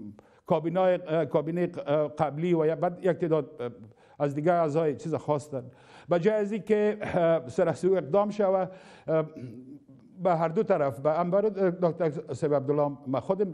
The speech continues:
بردم، هم بر دکتر صاحب اشرف غنی، اه، از یکصد هزار تا،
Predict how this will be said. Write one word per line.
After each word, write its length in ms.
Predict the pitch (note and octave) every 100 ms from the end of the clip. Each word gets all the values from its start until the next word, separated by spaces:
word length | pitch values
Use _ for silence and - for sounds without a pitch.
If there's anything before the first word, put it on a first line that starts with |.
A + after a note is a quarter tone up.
| C#3
بردم، 600 | C3+ C3 C#3+ C3+ C3+ C3
هم 180 | E3
بر 100 | E3+
دکتر 360 | C#3+ C3 B2 D#3
صاحب 240 | B2 A#2+
اشرف 340 | A#2 G#2+ A2+ G#2
غنی، 380 | A2+ D#3 D3+ C3+ - - - - B2+
اه، 240 | C3 C3+
از 360 | C#3 C#3+ A2 A#2+
یکصد 640 | A2 E3 F#3+ - - E3+
هزار 300 | E3 D#3 D#3
تا، 440 | C#3+ D3+ C#3+ C3+